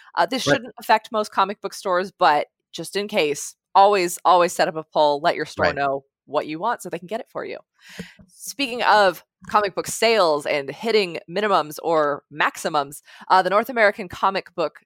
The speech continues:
Speaker 1: uh, graphic novel market has been, uh, evaluated by the N-, N P D group, excuse me, uh, and they, they have reported that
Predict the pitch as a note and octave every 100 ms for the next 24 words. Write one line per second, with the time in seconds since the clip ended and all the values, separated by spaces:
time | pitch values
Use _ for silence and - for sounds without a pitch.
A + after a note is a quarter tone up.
0 | _ D3 C#3 C#3 E3 D#3+ F3 E3+ D3+ D3+
1 | C#3+ C#3+ C#3+ - _ _ - D#3 D3 C#3+
2 | D3+ C#3 C#3 - C#3 C3 D#3 F3+ F3+ F3+
3 | F3+ F#3 E3+ D3+ - D#3+ E3+ _ _ _
4 | - A3 A3 A#3 A3 E3+ F3+ F3 E3+ D3
5 | - _ _ - - D3 C#3 E3+ - -
6 | - E3+ C#3 E3 D#3+ E3 - - D#3 D#3
7 | E3 D#3 - D4+ D#4 A3+ E3+